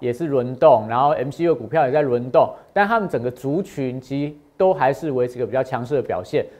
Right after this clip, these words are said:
这些东西都是你可以从投信的买卖超当中，不要只看说投信买你就跟着追买，你会发现到当你追买这些投信在连买的标的或投信单日大买的标的，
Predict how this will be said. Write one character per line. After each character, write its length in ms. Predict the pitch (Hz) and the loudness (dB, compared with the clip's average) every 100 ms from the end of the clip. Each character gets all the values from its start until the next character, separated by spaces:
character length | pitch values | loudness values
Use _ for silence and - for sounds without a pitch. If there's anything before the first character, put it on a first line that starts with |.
| _ | _
这 160 | 262 254 | 6 6
些 200 | 254 226 | 10 8
东 320 | 226 214 214 | 8 0 0
西 380 | 214 202 202 202 - _ _ _ _ | -4 -2 -2 -4 -16 _ _ _ _
都 140 | 196 202 | 4 4
是 360 | 208 202 117 - | 2 -2 -2 -10
你 380 | 135 147 143 139 | -8 -6 -4 -4
可 140 | 151 | 4
以 120 | 180 147 | 4 4
从 240 | 139 135 | 0 -6
投 240 | 131 127 123 | -4 -2 -2
信 180 | 160 143 | -4 -6
的 80 | |
买 220 | 123 101 110 | -4 -6 -4
卖 180 | 143 | -4
超 180 | 127 131 | 0 -2
当 240 | 131 131 131 | 0 -2 0
中， 180 | 139 135 - _ | -2 -2 -10 _
不 60 | 185 | 6
要 120 | 226 | 6
只 220 | 226 139 | 4 -8
看 200 | 196 190 | 0 2
说 140 | 180 | 2
投 160 | 185 160 | 0 -2
信 160 | 156 196 | -2 -4
买 320 | 165 139 113 | 0 0 0
你 80 | 117 | 0
就 100 | 175 | -2
跟 220 | - 170 | 0 0
着 100 | 156 | -2
追 240 | 147 160 | 0 0
买， 240 | 160 135 90 - _ | 0 -2 -4 -12 _
你 100 | - | -6
会 100 | 147 | -2
发 140 | 185 175 | 2 2
现 100 | 175 | 4
到 200 | 180 147 | 4 6
当 200 | 160 185 | 4 2
你 160 | 151 | 0
追 200 | 120 156 | 0 2
买 180 | 156 123 | 2 0
这 80 | 110 | 0
些 80 | 143 | -2
投 220 | 143 123 | 0 -2
信 240 | 123 147 | -2 -6
在 280 | 135 147 117 - - _ | 2 4 4 0 -20 _
连 200 | - 170 | 0 2
买 160 | 190 139 | 4 2
的 60 | |
标 240 | 147 160 165 | 6 6 6
的 200 | 175 147 | 2 0
或 140 | 180 | -2
投 240 | 180 160 | 2 2
信 220 | 170 214 180 | 2 -2 0
单 240 | 190 196 | 2 4
日 120 | 202 | 0
大 200 | 175 180 | 4 2
买 140 | 156 120 | 4 -2
的 60 | |
标 220 | 123 147 | 2 2
的， 220 | 143 135 | 2 -4